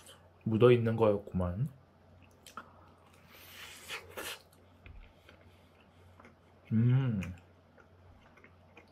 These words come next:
확실히 첫날은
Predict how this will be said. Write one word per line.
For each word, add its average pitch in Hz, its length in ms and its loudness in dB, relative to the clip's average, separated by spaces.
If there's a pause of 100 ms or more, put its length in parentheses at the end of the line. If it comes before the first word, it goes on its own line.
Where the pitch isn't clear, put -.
(2250)
확실히 147 500 2
첫날은 107 1000 2